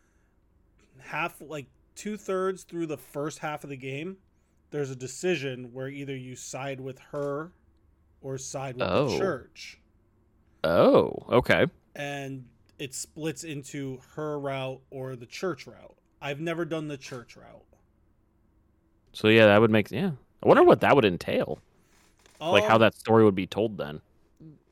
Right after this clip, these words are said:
Speaker 1: I'm not gonna, like, spoil it, but, like, base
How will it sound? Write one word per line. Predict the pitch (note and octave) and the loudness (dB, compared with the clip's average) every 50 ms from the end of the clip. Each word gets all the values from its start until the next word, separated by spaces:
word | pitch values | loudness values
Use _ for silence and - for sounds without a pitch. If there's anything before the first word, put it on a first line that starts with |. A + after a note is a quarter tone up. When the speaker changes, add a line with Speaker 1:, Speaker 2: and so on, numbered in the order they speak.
| _ _ _ _ _ _ _ - | _ _ _ _ _ _ _ -10
Speaker 1:
I'm | E3 F#3+ | -8 -6
not | G#3 G3+ F3 | -6 -6 -6
gonna, | F#3+ F3+ E3 | -8 -8 -6
like, | D#3 C#3+ C3 - - | -8 -8 -10 -12 -14
spoil | - - - D#3+ D3+ D#3 D#3 D#3 | -16 -10 -6 -6 -4 -4 -4 -4
it, | D#3 C#3 | -6 -8
but, | D3+ C#3+ B2 - | -12 -16 -14 -12
like, | C3+ C3 B2+ B2+ - _ _ _ _ _ _ _ - | -12 -12 -12 -12 -16 _ _ _ _ _ _ _ -2
base | F3 F#3 F#3+ F#3 - - | 0 0 0 0 -2 -8